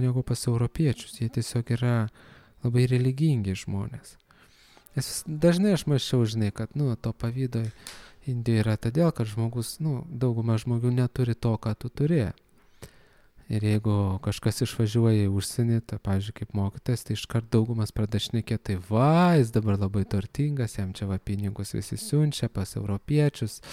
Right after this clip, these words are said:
Žodžiu, visi jau čia per tą prizmę, nes ir pavydas sušoka, va, jis čia turi, o mes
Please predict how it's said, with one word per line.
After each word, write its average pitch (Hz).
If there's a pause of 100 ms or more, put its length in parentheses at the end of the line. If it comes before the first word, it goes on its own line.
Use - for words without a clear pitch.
(480)
Žodžiu, 101 (720)
visi 107
jau 92
čia 95 (1400)
per 117
tą 135
prizmę, 127
nes 104 (640)
ir 123
pavydas 127
sušoka, 95 (160)
va, 135
jis 120
čia 110
turi, 107
o 98
mes 98